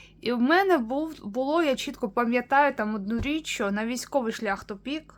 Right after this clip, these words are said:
а потім на перемовини з цього тупіка результат був. Ось що відбувається. Заходять у тупік дві сторони на військовому фронті.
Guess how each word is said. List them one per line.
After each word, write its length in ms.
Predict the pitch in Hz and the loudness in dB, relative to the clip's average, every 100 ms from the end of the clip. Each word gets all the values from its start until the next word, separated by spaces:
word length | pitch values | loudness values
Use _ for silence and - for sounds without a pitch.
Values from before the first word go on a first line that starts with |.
| - - - - - - - - - - - | -20 -20 -20 -20 -20 -20 -20 -20 -20 -8 2
а 180 | 202 | 2
потім 460 | 202 262 262 220 202 | 2 -2 -2 -2 -2
на 100 | 214 | -2
перемовини 720 | 208 226 220 240 302 285 196 | 0 0 4 6 6 6 0
з 80 | 196 | -2
цього 220 | 240 208 | -4 -4
тупіка 500 | 220 214 220 - 262 | -6 -8 -6 2 4
результат 680 | 226 202 202 196 165 - - - | 4 -2 -6 -8 -10 -12 -20 -20
був. 200 | - - - - - - - | -20 -20 -20 -20 -20 -20 -8
Ось 400 | 240 311 392 - - - | 2 4 2 -2 -20 -12
що 300 | - 254 269 | -6 -2 -2
відбувається. 960 | 240 208 233 233 190 170 - - - | -2 -2 2 4 2 -2 -10 -12 -12
Заходять 680 | 202 208 202 320 294 294 - | -6 -4 -2 -2 0 -4 -6
у 80 | 262 | -8
тупік 440 | 262 254 269 269 180 | -6 -4 -4 -4 -4
дві 180 | 185 | -6
сторони 640 | 233 - 190 185 160 143 139 - - - - - - | -8 -6 -6 -6 -8 -14 -18 -20 -20 -20 -20 -20 -6
на 140 | 214 208 | -2 0
військовому 680 | 214 - 233 226 240 233 | -2 -4 -4 -2 -2 -2
фронті. 580 | 220 - 190 160 - - | -4 -4 -4 -6 -14 -20